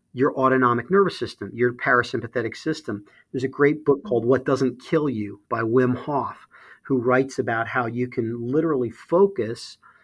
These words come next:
on slowing your heart rate down, on controlling your temperature,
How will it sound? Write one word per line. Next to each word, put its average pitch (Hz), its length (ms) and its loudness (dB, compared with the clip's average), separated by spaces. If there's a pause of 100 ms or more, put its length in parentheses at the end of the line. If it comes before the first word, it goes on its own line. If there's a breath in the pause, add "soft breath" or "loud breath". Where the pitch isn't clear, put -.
(240 soft breath)
on 123 460 4
slowing 131 420 4
your 131 140 4
heart 165 240 4
rate 127 240 0
down, 101 420 -8
on 123 180 0
controlling 131 680 0
your 123 120 4
temperature, - 720 -8